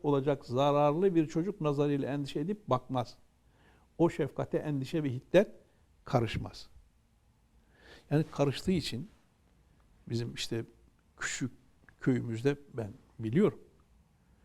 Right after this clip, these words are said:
E bu yarın işte yarı alacak yeni şeye göre efendim, e, baştan hemen oğlanların üzerine kaydırmalar, daha büyük zulümler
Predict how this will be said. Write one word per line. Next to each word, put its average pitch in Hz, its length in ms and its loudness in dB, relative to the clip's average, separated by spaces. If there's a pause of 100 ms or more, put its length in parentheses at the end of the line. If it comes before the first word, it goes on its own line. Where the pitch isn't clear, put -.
(600)
E 131 80 2
bu 147 260 0 (120)
yarın 135 460 0
işte - 240 -4
yarı 135 400 2
alacak 123 480 0
yeni 127 320 2
şeye 120 320 0
göre 117 440 2 (540)
efendim, 123 600 0
e, 131 240 -2 (400)
baştan 160 420 4
hemen 165 240 0
oğlanların 139 560 2
üzerine 123 380 -2
kaydırmalar, 131 680 0 (500)
daha 143 200 6
büyük 139 240 4
zulümler 113 500 -2